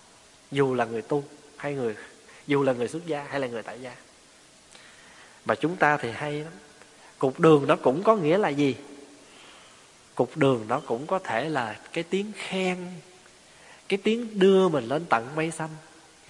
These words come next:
Coi chừng cái cục đường đó nó cướp hết những cái của quý của mình đi. Thí dụ như lâu nay á, mình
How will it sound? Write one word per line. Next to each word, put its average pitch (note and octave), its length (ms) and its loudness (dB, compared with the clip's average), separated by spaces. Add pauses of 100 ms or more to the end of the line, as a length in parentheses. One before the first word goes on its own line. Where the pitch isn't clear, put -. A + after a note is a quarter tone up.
(120)
Coi C#3+ 180 0
chừng A#2 260 -4 (120)
cái D3+ 100 -6
cục A#2 240 -6
đường A#2+ 260 -2
đó A2+ 100 -10
nó D#3 60 -8 (100)
cướp A#3 280 2
hết B3+ 320 2
những B2+ 100 -2
cái D#3 160 -6
của A#2 200 2
quý G3+ 300 2
của E3+ 80 -6
mình B2+ 200 -6
đi. C3 180 -8 (760)
Thí F3 140 2
dụ C3+ 140 4
như C#3+ 200 2
lâu C#3+ 220 4
nay C#3 360 -2
á, D3+ 80 -12 (840)
mình A2+ 200 -4